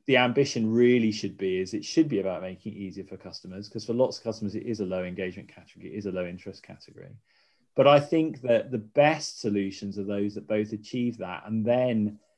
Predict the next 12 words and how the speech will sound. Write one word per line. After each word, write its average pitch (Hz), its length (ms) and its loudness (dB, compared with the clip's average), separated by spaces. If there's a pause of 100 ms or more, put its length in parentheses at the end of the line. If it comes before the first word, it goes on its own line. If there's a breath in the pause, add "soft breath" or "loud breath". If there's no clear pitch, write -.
(220)
help - 400 4
build 104 240 0
customers' 101 500 -8
kind 104 240 -6
of 107 60 -8
confidence 101 500 -12
and 101 100 -14
skills. 107 320 -2
If 120 80 -8
you 156 80 -2
think 214 220 -2
about, 113 400 0